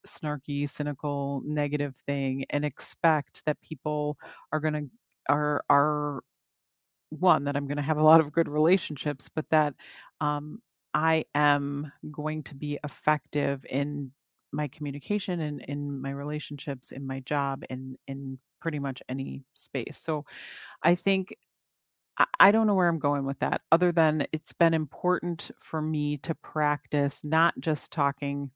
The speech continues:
positively to myself and reframing from the negativity, negative self-talk, but it's been very important for me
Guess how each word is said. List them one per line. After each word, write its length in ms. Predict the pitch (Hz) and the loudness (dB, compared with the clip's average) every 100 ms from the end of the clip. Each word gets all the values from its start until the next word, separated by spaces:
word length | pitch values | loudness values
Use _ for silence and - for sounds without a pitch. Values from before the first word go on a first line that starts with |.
| _ | _
positively 960 | - 170 160 170 - 156 147 151 147 147 | 8 8 8 2 2 2 0 -2 -2 -4
to 120 | - | -4
myself 600 | 147 147 - 143 139 135 - | -4 -2 0 2 2 -2 -6
and 120 | 143 | -6
reframing 640 | 143 143 156 147 147 143 | -6 -6 -4 -2 -4 -6
from 160 | - 147 | -6 -6
the 80 | 143 | -4
negativity, 720 | 143 143 - 151 147 139 131 - | -4 -4 -4 -4 -4 -6 -6 -4
negative 420 | 151 151 147 127 | -2 0 -4 -4
self-talk, 640 | - 135 - - 208 151 - - - - - | -6 -6 0 4 6 4 -4 -16 -20 -14 -4
but 100 | 160 | -4
it's 120 | - | 0
been 180 | 175 165 | 0 2
very 320 | 165 175 240 | 2 2 0
important 540 | 214 170 147 139 143 139 | -2 -2 -4 -4 -4 -8
for 120 | - | -8
me 340 | 147 143 143 | -4 -4 -4